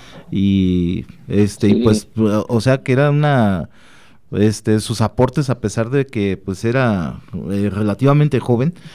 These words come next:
Speaker 1: este, pues, ya eran muy marcados ahí dentro de la escena michoacana. Yo, por ejemplo, me acuerdo de haber ido a, a tocadas de los Pollomingus, este,
Speaker 2: Ajá.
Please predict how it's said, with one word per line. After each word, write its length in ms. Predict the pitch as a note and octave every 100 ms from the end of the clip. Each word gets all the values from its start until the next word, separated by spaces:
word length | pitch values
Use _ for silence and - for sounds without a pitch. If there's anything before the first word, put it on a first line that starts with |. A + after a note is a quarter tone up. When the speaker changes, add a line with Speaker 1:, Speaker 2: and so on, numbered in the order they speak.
| - -
Speaker 1:
este, 440 | G#2 G#2+ - G2+
pues, 200 | - A2
ya 240 | A2 A#2
eran 160 | C#3+ C#3+
muy 140 | C#3+ C#3+
marcados 440 | C#3 B2 C#3+ C3+
ahí 140 | A#2
dentro 340 | A2+ C3 A#2+ G#2
de 60 |
la 100 | G2+
escena 260 | G2 - A#2+
michoacana. 480 | C3+ G#2+ G2+ B2+ D#3
Yo, 320 | B2 B2+ B2+ -
por 140 | C3
ejemplo, 260 | - A#2 C3+
me 120 | A2+
acuerdo 220 | - A#2+
de 60 | A#2
haber 240 | G#2 A2+
ido 360 | A#2 A#2 A#2 F#2
a, 300 | D2+ G#1 A1+ - - - - -
a 260 | F#2+ G#2
tocadas 480 | G#2 G#2 - A2+ C3
de 80 | A#2
los 180 | G#2 G2
Pollomingus, 1080 | - G#2 G#2 G#2+ A#2 B2+ B2 B2 A#2+ - - -
este, 720 | F#2 F#2+ - - G2 F#2 E2
Speaker 2:
Ajá. 320 | C#2+ F#2 G2